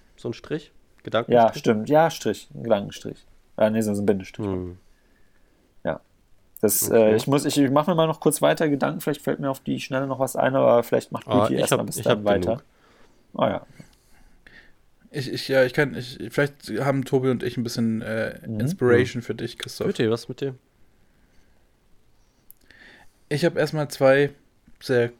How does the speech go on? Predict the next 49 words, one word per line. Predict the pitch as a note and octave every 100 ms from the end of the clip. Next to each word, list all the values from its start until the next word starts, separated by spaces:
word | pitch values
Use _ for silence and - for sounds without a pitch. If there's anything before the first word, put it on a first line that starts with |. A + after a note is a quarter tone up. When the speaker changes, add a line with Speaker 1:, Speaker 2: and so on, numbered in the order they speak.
| _
Speaker 3:
ganz | C#3 B2
einfache. | - D#3 - E3+ E3+ E3+
Speaker 2:
Oh | - - -
Gott. | C3+
Speaker 3:
Mittwoch | D3 - C3 A#2+
ist | A2+ -
Podcast-Tag. | F3 - G3 F#3 G3 G3
Speaker 1:
Okay. | A2 A#2+ F#3 _ _ - - -
Speaker 2:
Ist | -
ein | A#2
bisschen | B2 C3
lang, | A2+ D3+
oder? | A#2+ A2 C#3+ G#3 - - - _ - _ _ - - - - - _
Speaker 3:
Und, | - C3+ B2+ - -
äh, | B2+ B2 C3+ - _ _ _ _ _ _
Speaker 2:
Ist | E3 A3+
ein |
bisschen | - - C3+
lang | A#2 F3
auch, | G3 A2 A2
oder? | G#2 C#3
Speaker 3:
Was? | E3+ - - -
Speaker 2:
Also | A#2+ A2+
so | A#2
als | A#2 -
Titel? | E3 - E4 C#4+ - _ _ _ _ - _ -
Speaker 1:
Es | A2
ist | B2+ -
kürzer | D3+ E3 F3+
als | D#3
Speaker 3:
Ja, | D#3
ist | C#3
Speaker 1:
dein | C3+
Speaker 3:
egal. | A#2 A#2+
Speaker 1:
erstes, | A#2+ G#2+
Christoph. | - G#2 - G2 G2+ - _ - - - - - - _
Speaker 2:
Ja, | G#2+
das | A#2+ B2+
ist, | C#3
wenn | C#3
man | D3 C#3+
bei | D3
mir | D3+
das | D3 -
Sunday | D3 D3
Speaker 3:
Ja. |
Speaker 2:
Funday | - D#3+ D#3 A#2+
wegmacht, | B2+ B2+ - -
Speaker 3:
Dann, | D3 F#3